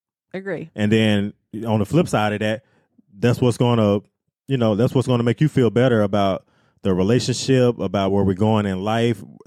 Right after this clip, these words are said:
Speaker 2: you know, just moving forward.
Speaker 1: Right.
Speaker 2: But I understand exactly what you're saying as far as, like, people's, like, true core beliefs, who, who they are, who they are foundationally.
Speaker 1: Yeah.
Speaker 2: That's, that's not what you're trying to change.
Speaker 1: Yeah.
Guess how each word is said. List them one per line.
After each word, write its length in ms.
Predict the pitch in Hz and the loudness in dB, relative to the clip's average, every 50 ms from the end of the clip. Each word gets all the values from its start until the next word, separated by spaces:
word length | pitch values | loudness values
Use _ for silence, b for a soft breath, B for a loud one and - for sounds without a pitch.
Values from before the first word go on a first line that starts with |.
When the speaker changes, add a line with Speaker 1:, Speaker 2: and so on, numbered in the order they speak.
| - 80 107 110 110 | -20 -20 -20 -18 -14
Speaker 2:
you 200 | 82 107 107 123 | -10 -6 -2 0
know, 260 | 127 110 98 95 87 104 | 0 2 0 0 -2 -4
just 160 | 110 110 101 104 | -4 -4 -2 0
moving 300 | 120 131 131 110 95 87 | 2 2 2 2 0 -4
forward. 440 | - - 127 135 127 107 90 80 - | -2 0 2 2 4 2 2 0 0
Speaker 1:
Right. 300 | 220 214 202 98 - - - | 0 0 0 -2 -6 -6 -4
Speaker 2:
But 100 | - 110 | 0 2
I 40 | 117 131 | 2 2
understand 340 | 123 120 - - 117 110 104 | 2 0 0 -2 -2 0 0
exactly 260 | 98 110 107 - 101 | 0 0 0 0 -4
what 80 | 95 95 | -6 -6
you're 60 | 95 | -6
saying 220 | - 110 104 98 92 | -6 -4 -2 -2 -2
as 80 | 85 - | -2 -2
far 180 | 104 95 95 | 0 0 0
as, 80 | 92 98 | 0 -2
like, 160 | 95 87 - | -4 -4 -2
people's, 280 | - 117 98 98 92 95 | -2 -2 -2 -2 -2 -4
like, 200 | 92 90 87 - _ _ _ _ _ _ - | -4 -4 -6 -8 _ _ _ _ _ _ -12
true 360 | 131 127 131 123 123 117 104 | -6 0 2 2 4 2 0
core 300 | - - - 123 120 107 | -2 -4 -2 -2 -2 0
beliefs, 360 | 95 98 98 110 113 110 - | -2 -2 -2 -2 -2 -2 -4
who, 300 | 98 92 92 98 139 127 | -4 -4 -2 -2 -2 0
who 160 | 107 120 120 | 0 0 0
they 200 | 110 113 113 104 | 2 2 0 2
are, 360 | 104 107 110 107 107 107 101 b b b b b b b | 2 2 2 2 2 0 0 b b b b b b b
who 160 | - 127 120 | 0 0 2
they 140 | 117 113 117 | 2 2 2
are 140 | 113 107 104 | 2 0 0
foundationally. 840 | - 123 107 104 101 98 104 104 107 104 - - 92 92 90 90 - | -2 -2 -2 -2 -2 -2 0 0 0 -2 -2 -4 -4 -4 -2 0 0
Speaker 1:
Yeah. 140 | 247 240 214 190 156 | 2 2 2 0 0
Speaker 2:
That's, 80 | 110 107 | -2 -4
that's 160 | 107 95 - | -6 -6 -6
not 220 | 110 101 101 92 98 | -6 -6 -6 -4 -2
what 180 | 101 95 - | -4 -4 -2
you're 80 | 110 104 | -4 -6
trying 240 | - 113 107 98 90 | -2 -2 -2 -2 -4
to 80 | 87 | -6
change. 420 | - - 110 110 113 110 101 92 202 | -8 -6 -6 -4 -4 -4 -4 -4 -2
Speaker 1:
Yeah. 320 | 208 202 185 160 135 - | -2 0 0 -2 -4 -6